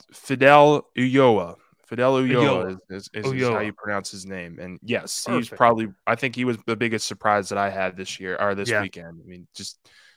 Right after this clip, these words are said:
Speaker 1: was one of the guys we didn't really talk about a whole bunch a-, at all this offseason. I think he kinda got just kinda thrown into the, under the radar with that signing class, with all those freshmen that you brought in. And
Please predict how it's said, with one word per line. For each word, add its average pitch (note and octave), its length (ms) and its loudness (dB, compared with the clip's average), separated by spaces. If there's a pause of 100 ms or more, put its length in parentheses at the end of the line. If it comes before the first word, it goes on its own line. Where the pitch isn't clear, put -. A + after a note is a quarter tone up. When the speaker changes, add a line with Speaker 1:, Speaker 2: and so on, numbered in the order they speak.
(160)
Speaker 1:
was A2 160 -8
one C#3 100 6
of C#3 60 4
the C3+ 80 2
guys B2+ 240 4
we A#2 60 -4
didn't A#2+ 180 -2
really A#2 160 -2
talk A#2 240 2
about G#2+ 200 0
a G#2 40 -4
whole A2 160 -2
bunch G#2 560 -8
a-, G#2+ 260 -8
at G#2+ 80 -4
all A2 320 0
this G#2 200 -8
offseason. A2 600 -6
I G#2 60 -8
think - 180 -18
he A2 80 -16
kinda A2 240 -6
got G#2+ 280 -4 (380)
just - 160 -12
kinda C3 200 0
thrown B2 340 -2
into B2 200 -8
the, A#2 140 -6
under A#2+ 200 -4
the A2 100 -6
radar A#2 420 4
with A2+ 180 -2
that - 180 -6
signing A#2 340 -6
class, A#2 440 -4
with G2 100 -14
all A2 160 -2
those G#2+ 180 -6
freshmen A2+ 440 -6
that A2+ 100 -18
you A2 100 -14
brought A2+ 320 0
in. A2+ 300 -8
And G2+ 200 -14